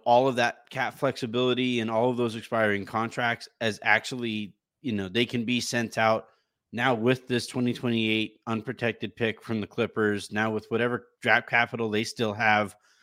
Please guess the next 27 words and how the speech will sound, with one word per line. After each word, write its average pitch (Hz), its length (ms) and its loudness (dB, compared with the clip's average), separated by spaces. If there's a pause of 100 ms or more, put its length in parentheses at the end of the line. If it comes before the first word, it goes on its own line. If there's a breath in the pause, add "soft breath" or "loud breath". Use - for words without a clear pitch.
(180 soft breath)
left 120 300 0
over, 110 540 2 (420 soft breath)
um, 98 480 0 (420)
that 127 180 0
all 143 260 8
of 127 100 2
this 131 180 2
can 120 240 -2
actually 113 440 0
be 107 240 -4
combined 101 640 -2
to 110 100 -6
go 101 300 2
and 98 140 -6
get 107 300 0 (320 soft breath)
the 113 100 -2
next 110 300 -2
star 101 400 2
who 95 520 -4 (160)
is 95 460 -2
sick - 300 -2
of 101 120 -2
whatever 98 300 -2
situation 98 580 -10
that 90 160 -14
they're 90 240 -6
in. 78 180 -14